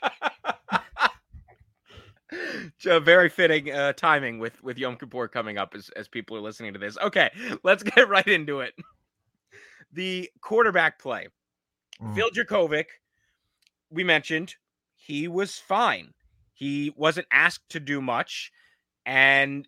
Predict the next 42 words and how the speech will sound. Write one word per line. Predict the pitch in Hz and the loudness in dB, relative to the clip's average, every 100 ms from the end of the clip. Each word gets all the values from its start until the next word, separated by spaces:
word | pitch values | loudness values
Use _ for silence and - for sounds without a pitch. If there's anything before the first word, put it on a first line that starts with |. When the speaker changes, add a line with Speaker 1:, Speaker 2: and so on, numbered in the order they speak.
| - | -14
Speaker 1:
he | 127 123 - 78 _ | -14 -14 -16 _ _
wasn't | 135 127 113 | -8 -6 -4
able | 123 240 | -2 -2
to | 202 | -4
do | 127 131 | -4 -2
much, | 151 214 | -2 0
but | - 180 | 0 0
he | 196 | 0
did | 147 180 | 0 0
enough. | 185 175 120 | 2 0 -2
He | 143 | -8
was | 139 139 | -8 -6
eleven | 135 165 208 | -4 -4 -4
for | 196 180 | -6 -6
fifteen, | 190 185 - 135 123 127 - _ | -6 -8 -8 -8 -8 -10 -16 _
hundred | - 170 220 | -6 -4 -2
and | 185 | 0
nine | 165 165 | 0 0
yards | 147 143 | 0 -2
through | - 156 | -4 -8
the | 131 101 | -6 -4
air. | 104 123 | -2 -4
He | 131 | -6
didn't | 143 151 | -10 -8
turn | 156 | -6
the | 143 | -4
ball | 135 131 120 | 0 0 0
over. | 107 104 120 | -4 -4 -4
He | 123 | -2
had | 127 | -2
a | 127 | -2
couple | 127 131 | -8 -10
good | 123 117 | -10 -4
runs | 131 120 | -4 -4
in | 98 | -8
there. | 85 - _ _ _ 120 | -10 -10 _ _ _ -4
Then | 127 160 214 | 4 4 6
late | 165 175 | 2 2
in | 185 | 0
the | |
second | 165 165 156 156 | 0 0 0 -4
quarter, | - 127 120 127 | -4 0 0 -2